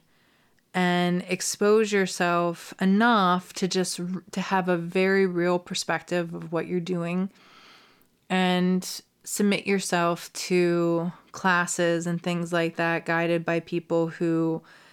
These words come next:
have been doing it for a very long time. I, I think that that's the best way to go about stuff, um, and keep yourself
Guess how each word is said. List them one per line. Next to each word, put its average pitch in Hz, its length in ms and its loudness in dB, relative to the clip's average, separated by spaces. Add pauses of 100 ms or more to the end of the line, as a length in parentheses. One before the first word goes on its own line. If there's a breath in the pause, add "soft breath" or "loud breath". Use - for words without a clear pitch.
(320 loud breath)
have 185 160 -2
been 180 100 2
doing 175 240 0
it 175 140 -10
for 170 180 0
a 165 60 -2
very 180 280 2
long 180 280 2
time. 165 560 -2 (1000 soft breath)
I, 180 200 -4 (840)
I 190 160 0
think 208 240 0
that 196 120 -4
that's 185 380 0
the 190 140 0
best 175 400 0
way 180 140 2
to 170 80 0
go 165 240 0
about 175 360 0
stuff, - 720 -2
um, 170 520 0 (440 soft breath)
and 185 120 2
keep 202 240 -4
yourself 175 880 -2